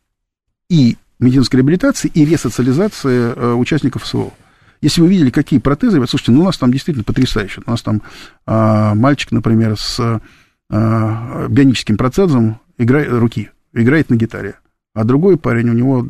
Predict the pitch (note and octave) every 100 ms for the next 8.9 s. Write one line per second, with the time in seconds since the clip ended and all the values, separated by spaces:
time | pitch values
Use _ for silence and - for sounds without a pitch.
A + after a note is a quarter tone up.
0 | - A#2 B2+ B2 B2 B2 A#2 B2 B2 C#3
1 | D3 G3 B2+ A#2+ C#3+ B2+ A#2+ B2 A#2 A#2
2 | A2+ - - C3 D3 - - _ _ -
3 | A#2 A2 G#2+ A2 D3 C3 - C#3 D#3 -
4 | A2 B2+ B2+ A2 - A#2+ C#3+ F3+ - -
5 | - _ G#2+ G2+ - C#3 G#2 - D#3+ C3+
6 | A#2+ A#2 A#2+ A2 D#3+ D3 A2+ A#2 A#2 C#3+
7 | C3+ A#2 C3 C3+ B2+ B2+ A#2+ G#2+ - -
8 | - - _ _ _ - D3+ D3+